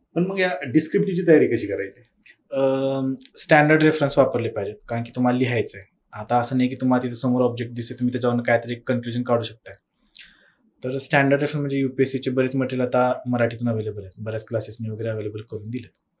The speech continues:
Speaker 2: तर त्या-, त्याच्यातून तुम्ही युपीएससी थोडेफार रेफरन्स घेऊन, युपीएससीचे पीवायक्यू बघून किंवा युपीएससीच्या आन्सर रायटिंगचे क्वेश्चन बघून तुम्ही एक रेफरन्स घेऊन तुम्ही अभ्यासाला चालू करू शकता. नोट्स कशा काढाव्यात याचं बरेच ठिकाणी अव्हेलेबल आहे, की बाबा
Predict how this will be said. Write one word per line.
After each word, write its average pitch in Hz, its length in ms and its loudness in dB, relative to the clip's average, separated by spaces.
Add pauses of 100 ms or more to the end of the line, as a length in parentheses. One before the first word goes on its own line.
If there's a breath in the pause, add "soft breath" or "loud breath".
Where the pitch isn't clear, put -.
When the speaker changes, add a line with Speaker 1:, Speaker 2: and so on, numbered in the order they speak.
(600 soft breath)
Speaker 2:
तर 117 60 -14 (100)
त्या-, 120 280 -4
त्याच्यातून 139 400 0
तुम्ही 147 500 -6
युपीएससी 147 500 -2
थोडेफार 143 320 0
रेफरन्स 135 380 -2
घेऊन, 123 200 -4
युपीएससीचे 120 440 -4
पीवायक्यू 113 480 -4
बघून 101 280 -8 (100)
किंवा 113 160 -12
युपीएससीच्या 110 480 -8
आन्सर 117 180 -4
रायटिंगचे 120 300 -6
क्वेश्चन 117 340 -10
बघून 107 300 -14
तुम्ही 147 320 -18
एक 143 100 -16
रेफरन्स 135 300 -6
घेऊन 139 140 -12
तुम्ही 143 140 -6
अभ्यासाला 131 320 -4
चालू 123 180 -2
करू 117 100 -10
शकता. - 320 -18
नोट्स 117 220 -4
कशा 117 200 -6
काढाव्यात 98 420 -10 (1000 loud breath)
याचं 123 520 -6 (160)
बरेच 127 600 -2 (100)
ठिकाणी 120 260 0
अव्हेलेबल 110 360 -2
आहे, 98 320 -10
की - 100 -20
बाबा - 180 -14